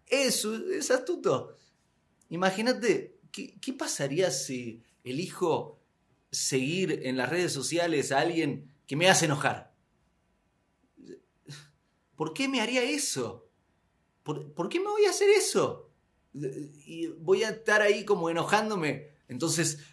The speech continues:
abro ahí las redes sociales y veo, "Ah, ah". Bueno, ya tengo mi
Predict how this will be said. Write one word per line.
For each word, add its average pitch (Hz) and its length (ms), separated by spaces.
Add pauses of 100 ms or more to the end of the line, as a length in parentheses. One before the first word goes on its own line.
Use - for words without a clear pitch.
abro 165 300
ahí 151 120
las 160 200
redes 160 200
sociales 160 800
y 127 80
veo, 147 140 (100)
"Ah, 170 500 (200)
ah". 147 460 (200)
Bueno, 110 300 (160)
ya - 180
tengo 151 680
mi 120 520